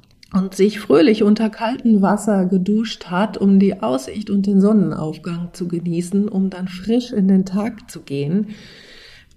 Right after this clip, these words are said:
In mir steckte die Person, die sich dann über das Plumpsklo freute, als überall das fließend Wasser ausfiel. Und ich dann erkannt habe, guck mal an, so ein Plumpsklo hat auch seinen Sinn. Also in mir, äh,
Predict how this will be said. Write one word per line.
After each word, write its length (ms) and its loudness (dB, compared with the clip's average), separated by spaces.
In 160 8
mir 180 8
steckte 400 0
die 160 -2
Person, 640 -2
die 140 4
sich 240 0
dann 240 -6
über 180 0
das 240 0
Plumpsklo 640 0
freute, 760 -4
als 440 -2
überall 480 -2
das 220 -2
fließend 440 6
Wasser 460 0
ausfiel. 800 -2
Und 140 4
ich 140 4
dann 180 4
erkannt 500 0
habe, 200 -8
guck 320 -2
mal 180 -2
an, 320 -2
so 140 -8
ein 200 -14
Plumpsklo 800 -2
hat 200 -6
auch 180 -10
seinen 380 -4
Sinn. 320 -6
Also 260 -6
in 220 -6
mir, 420 -4
äh, 180 -12